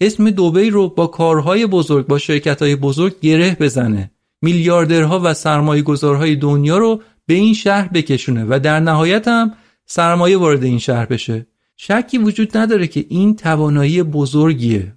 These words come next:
و کار قابل تحسینیه. کشور امارات متحده عربی از نظر شاخص‌های توسعه‌ای یک کشور توسعه یافته به حساب میاد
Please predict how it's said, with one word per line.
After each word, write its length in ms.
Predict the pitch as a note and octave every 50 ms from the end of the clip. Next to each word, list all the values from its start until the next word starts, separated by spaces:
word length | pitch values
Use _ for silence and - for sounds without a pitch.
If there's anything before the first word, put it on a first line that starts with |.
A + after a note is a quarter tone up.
| -
و 220 | B2+ B2+ B2 B2 A#2+
کار 320 | - - D3 D#3+ F3 F#3+
قابل 360 | F3 E3 D#3+ D3+ D3 C#3+ C#3+
تحسینیه. 760 | C3+ - C#3 C3+ B2+ B2 - - D3 C#3 B2+ A2 G2+ F#2+ G2 - _ _ _
کشور 360 | - G#3 G3+ - - G#3+ A#3 A#3
امارات 500 | G3 - F3 F3 E3 E3 E3+ F3+ F3 -
متحده 640 | F3+ E3 D#3 D3+ - D#3+ D3 D3 D3 D3+ D3+ D3
عربی 420 | D3 C#3+ C#3+ D3 C#3 D3+ G3+ A#3+ - -
از 200 | F#3 F#3 F3+ F3
نظر 520 | F#3+ F#3 F3+ E3+ F#3+ G#3 G#3+ G3+ F3 D3+
شاخص‌های 640 | C3 - - D3+ C#3+ - D3+ C#3 - - D3+ D3 D3
توسعه‌ای 800 | - - D3 C#3+ - - D3+ D3 D3 D3+ D#3+ F3+ G#3+ B3 C4 B3 - _ _ -
یک 120 | G#3+ A3+ A3
کشور 380 | A#3+ A3 - - G#3+ A3 A#3
توسعه 500 | A3 A3 - F#3+ E3+ D#3 - E3 D#3+ D#3
یافته 380 | D3+ D3+ D3 C#3+ - - F#3 F3+
به 100 | D#3+ C#3+
حساب 400 | B2 A2 - - A#2 A2 G#2 A2
میاد 260 | A2 G#2 G#2 G2+ -